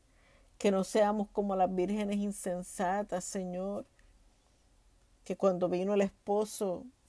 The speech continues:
las encontró, se fueron corriendo bus-,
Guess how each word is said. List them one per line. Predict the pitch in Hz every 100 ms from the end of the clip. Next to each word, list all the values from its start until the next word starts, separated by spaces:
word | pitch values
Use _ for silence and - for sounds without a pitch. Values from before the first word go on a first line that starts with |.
| _ -
las | 190
encontró, | 190 190 180 170 - 190 208 214 - _ _ _ _ -
se | 185
fueron | - 202 208
corriendo | 208 202 190 190 214 208
bus-, | 190